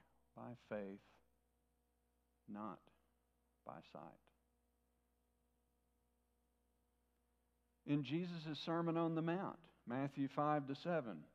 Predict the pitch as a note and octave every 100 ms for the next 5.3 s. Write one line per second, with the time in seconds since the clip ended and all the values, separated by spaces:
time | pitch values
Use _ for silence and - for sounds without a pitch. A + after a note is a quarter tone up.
0 | _ C#3+ C#3+ D3+ D3 C#3+ C#3 C3 C3 -
1 | C#3+ C3+ C3 B2+ C#3+ C#3+ F#2+ - - -
2 | - - C#3+ - D#3 D3 D#3+ D3 C#3+ D3+
3 | - - D3+ D3+ C3 D3 D#3 D#3 - D#3+
4 | E3 C3 G#2 G2 D3+ D3 - - D#3+ D#3
5 | C3+ G2+ D2